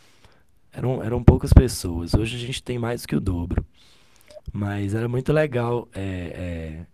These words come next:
essas viagens, eu acho que, voltando no que o Kleber falou, a convivência com um grupo de pessoas,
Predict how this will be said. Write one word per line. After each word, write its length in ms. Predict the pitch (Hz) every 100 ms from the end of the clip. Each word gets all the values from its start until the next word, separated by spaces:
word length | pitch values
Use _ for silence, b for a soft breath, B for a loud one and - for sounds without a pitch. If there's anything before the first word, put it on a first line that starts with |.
| _
essas 280 | 98 104 98
viagens, 720 | 95 92 101 120 117 104 98
eu 60 | 101
acho 180 | 107 -
que, 320 | 127 117 95 - B B B _
voltando 380 | 113 117 123 131
no 100 | 127
que 80 | 120
o 60 |
Kleber 300 | - 113 110
falou, 260 | 104 107 113
a 20 |
convivência 760 | 123 143 147 113 127 147 - 151
com 160 | 147
um 100 | 135
grupo 260 | 120 120 -
de 120 | -
pessoas, 760 | - 104 - - 104 101 -